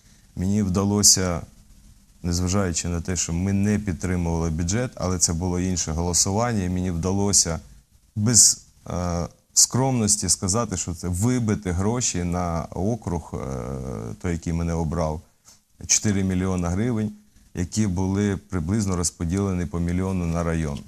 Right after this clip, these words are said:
От, е, в, в Гребінківському районі був відремонтований в школі дах, і закінчується, вірніше, ще не закінчились роботи, але вже майже закінчується. В Пірятинському районі будинку престарілих замінені всі вікна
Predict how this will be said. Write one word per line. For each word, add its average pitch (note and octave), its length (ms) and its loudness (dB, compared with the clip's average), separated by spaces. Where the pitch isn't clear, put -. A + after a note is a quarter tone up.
От, C#2 400 -6
е, - 40 -6
в, C#2+ 1160 -4
в F2 40 -2
Гребінківському F#2 800 -2
районі F2+ 440 0
був D#2 460 -4
відремонтований E2+ 840 -2
в D#2 60 -4
школі E2+ 400 -2
дах, A#2+ 400 -2
і F#2+ 60 -2
закінчується, F2+ 640 -2
вірніше, E2+ 380 -2
ще G2 140 -6
не F2+ 120 0
закінчились E2 580 -4
роботи, A#2 340 -4
але E2+ 140 0
вже E2+ 260 -2
майже F#2 280 2
закінчується. D#2+ 840 -6
В F#2 440 -2
Пірятинському G2 720 0
районі F#2 460 0
будинку F2 480 -2
престарілих F2 800 0
замінені F2 540 0
всі F2 240 2
вікна A2 420 -2